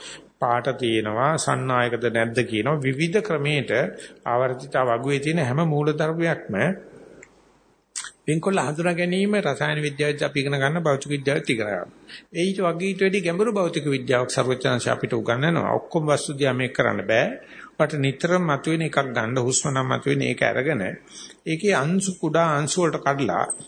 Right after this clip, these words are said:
ආශ්වාස ප්‍රශ්වාසයෙන් කඩලා ආශ්වාසයේ ලකුණු බලන්න. ඒ බලනකොට ඒක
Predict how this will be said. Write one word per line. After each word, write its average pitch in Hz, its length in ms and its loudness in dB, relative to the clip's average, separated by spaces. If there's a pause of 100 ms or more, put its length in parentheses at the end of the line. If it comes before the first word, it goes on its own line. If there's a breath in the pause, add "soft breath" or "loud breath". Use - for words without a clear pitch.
(160)
ආශ්වාස 131 420 0
ප්‍රශ්වාසයෙන් 127 580 0
කඩලා 135 440 0 (520 loud breath)
ආශ්වාසයේ 135 540 0
ලකුණු 196 280 0
බලන්න. 220 280 0 (1000 loud breath)
ඒ 165 100 0
බලනකොට 135 640 -2
ඒක 165 300 0